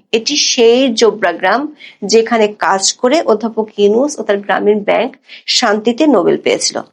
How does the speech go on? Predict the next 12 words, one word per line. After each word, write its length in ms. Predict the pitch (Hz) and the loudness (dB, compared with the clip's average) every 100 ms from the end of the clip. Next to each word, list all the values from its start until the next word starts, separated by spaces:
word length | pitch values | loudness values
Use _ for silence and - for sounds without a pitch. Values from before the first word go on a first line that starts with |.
| _ _ _ - | _ _ _ -4
অথচ 360 | 254 294 277 | -2 -4 0
অধ্যাপক 460 | 311 262 262 269 269 | 0 0 0 0 0
ইউনূসের 460 | 233 233 233 233 262 | 2 4 2 2 0
শাসনামলেই 720 | 254 190 - 220 226 240 311 - _ _ - | 0 -2 -2 -2 0 0 0 -4 _ _ -6
জোবরা 400 | - 214 208 208 | 0 0 0 -4
গ্রাম 340 | 190 196 196 | -2 -2 -2
হয়ে 220 | 196 202 202 | 0 0 2
গেল 260 | 220 285 339 - - - | 2 2 0 -10 -20 -8
শরণার্থীকালে 840 | - 233 226 240 247 254 233 262 349 | -2 2 2 0 -2 0 0 0 0
সবচেয়ে 760 | - - 196 - _ - 254 202 - | -2 -2 -4 -6 _ -2 0 0 0
বেশি 340 | 196 196 - | 0 0 -2
অশান্ত। 440 | 147 - - 165 | -2 -4 -6 -10